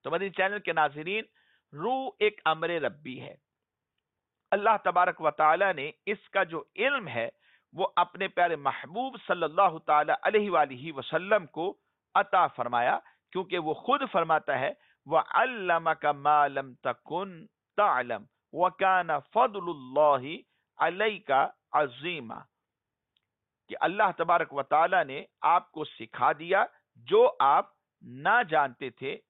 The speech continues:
और ये अल्लाह तबारक व तआला का आप पर एक बहुत बड़ा फजल है।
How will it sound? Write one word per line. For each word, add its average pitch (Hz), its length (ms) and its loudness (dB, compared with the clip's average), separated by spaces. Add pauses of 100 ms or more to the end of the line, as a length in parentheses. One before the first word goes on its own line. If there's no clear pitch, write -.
और 156 120 2
ये 160 140 -6 (100)
अल्लाह 170 240 0
तबारक 139 460 0
व 123 80 -8
तआला 156 360 0
का 143 280 -4 (140)
आप 160 340 2
पर 143 140 0 (120)
एक 151 300 -12
बहुत 147 320 -2
बड़ा 113 320 -2 (520)
फजल 127 340 -2
है। - 200 -18